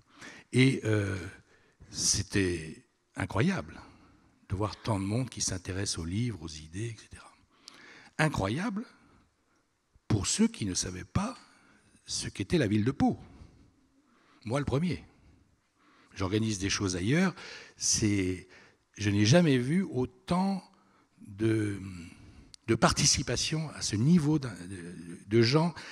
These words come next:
et à la fois dans le nombre, et à la fois dans l'attention, et à la fois dans cette espèce de bonheur qu'il y avait à être ensemble. C'est, c'est quelque chose qui va plus loin que ça.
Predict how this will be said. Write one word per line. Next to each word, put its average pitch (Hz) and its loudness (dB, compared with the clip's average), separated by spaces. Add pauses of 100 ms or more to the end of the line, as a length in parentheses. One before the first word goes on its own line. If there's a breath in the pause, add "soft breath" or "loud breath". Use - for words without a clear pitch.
(460 loud breath)
et 202 10
à 196 10
la 180 8
fois 170 4
dans 139 4
le 131 2
nombre, 175 -2
et 143 4
à 131 6
la 139 4
fois - -2
dans 139 2
l'attention, 117 -2 (840 loud breath)
et 123 8
à 127 8
la 139 10
fois 165 4
dans 135 0
cette 120 -2
espèce 123 0
de 117 -2
bonheur 110 -2
qu'il - -8
y 104 -2
avait 107 -2
à 92 -8
être 95 -8
ensemble. - -12
C'est, - -4
c'est - -2
quelque 143 -2
chose 151 -2
qui - -4
va 131 -4
plus - 0
loin 120 0
que - -14
ça. - -16